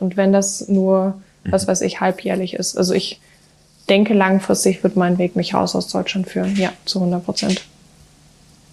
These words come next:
Speaker 2: Gibt's schon ein konkretes Ziel? <laughs>
Speaker 1: Du hast immer konkrete Ziele, bis, bis das Leben dir, ähm,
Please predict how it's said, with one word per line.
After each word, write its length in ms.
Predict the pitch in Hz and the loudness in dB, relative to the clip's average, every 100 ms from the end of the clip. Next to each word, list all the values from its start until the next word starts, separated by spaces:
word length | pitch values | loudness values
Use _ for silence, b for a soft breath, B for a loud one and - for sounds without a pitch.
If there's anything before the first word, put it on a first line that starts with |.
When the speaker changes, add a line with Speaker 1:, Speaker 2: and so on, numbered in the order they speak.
| - B B B _ - _ - | -20 B B B _ -20 _ -10
Speaker 2:
Gibt's 200 | 90 - | -6 0
schon 280 | 95 92 87 | 0 0 -4
ein 80 | 85 | -8
konkretes 580 | 92 87 95 90 - - | -10 -6 -4 -4 -4 -4
Ziel? 280 | 95 113 | 0 0
<laughs> 100 | 226 254 233 240 - - - - - - - - _ B B 127 440 - 277 233 | 2 0 0 -4 -6 -12 -16 -10 -10 -10 -14 -14 _ B B 0 0 -2 -2 2
Speaker 1:
Du 80 | 233 | 2
hast 140 | 233 | 2
immer 200 | 240 262 | 0 -2
konkrete 460 | 262 240 247 240 233 | -2 0 0 0 -2
Ziele, 300 | 233 233 220 | 0 2 4
bis, 320 | 220 226 - | 2 2 -2
bis 200 | 202 214 | -2 0
das 120 | 214 | 0
Leben 320 | 214 220 214 | 2 4 4
dir, 400 | 208 196 202 214 214 - - | 4 4 4 0 -4 -12 -6
ähm, 440 | 196 196 196 208 | -2 0 2 0